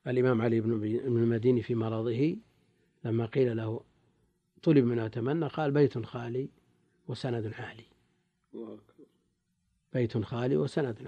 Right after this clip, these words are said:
Speaker 1: عالي. آه، أما السند العالي فمعروف أن السبب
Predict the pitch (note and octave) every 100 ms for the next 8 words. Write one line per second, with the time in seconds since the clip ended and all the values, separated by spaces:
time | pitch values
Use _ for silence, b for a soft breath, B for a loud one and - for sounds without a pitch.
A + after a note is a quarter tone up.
0 | - C#3+ - _ _ _ _ _ _ _
1 | - - - - - - - G3+ F3 C#3
2 | C3+ A#2+ C#3 B2+ A#2 A#2 B2+ B2 - A#2
3 | A#2+ - - C3 C3 D3 C#3 A#2+ A2 A2+
4 | - - C3+ B2